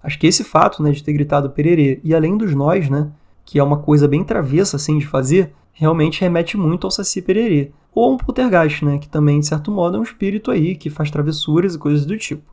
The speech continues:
Então, podemos aí ficar entre essas duas hipóteses. Mas mais pro Saci Pererê mesmo, pelo que ele falou. O bizarro foi que o som ficava ecoando, né, como você disse.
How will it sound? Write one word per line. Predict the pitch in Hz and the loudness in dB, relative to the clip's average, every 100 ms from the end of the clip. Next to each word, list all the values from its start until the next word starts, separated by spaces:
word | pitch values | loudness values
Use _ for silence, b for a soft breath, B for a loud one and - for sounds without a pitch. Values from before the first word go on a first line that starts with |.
| 156 | -12
Então, | 143 - 135 139 156 - b b | -8 -4 -2 0 -2 -6 b b
podemos | - 143 143 147 | -2 2 4 4
aí | 147 | 4
ficar | 147 - 147 | 2 -2 0
entre | 143 - | 0 -2
essas | - 180 | -4 -2
duas | 147 147 | 2 2
hipóteses. | 202 147 - - 151 - _ | 0 -2 -4 -8 -18 -18 _
Mas | 143 | -2
mais | 123 139 | 0 0
pro | 147 | 0
Saci | 160 175 - | -2 -2 -2
Pererê | 151 156 175 196 | 0 2 2 2
mesmo, | 165 135 131 | 0 -2 -6
pelo | - 143 | -4 -4
que | 135 | -2
ele | 135 | -6
falou. | - 170 - _ _ | -4 -6 -6 _ _
O | - | -4
bizarro | 160 160 160 | 0 2 2
foi | 180 - 196 | 2 0 0
que | 196 - 202 | 0 -6 -6
o | 196 | -2
som | 180 - 175 | -2 -2 -4
ficava | - 170 | -4 -2
ecoando, | 175 - 202 147 151 | -2 0 2 2 0
né, | 143 | -2
como | 143 143 139 | -4 -4 -2
você | 147 151 | -2 -2
disse. | 135 135 - | -2 -2 -4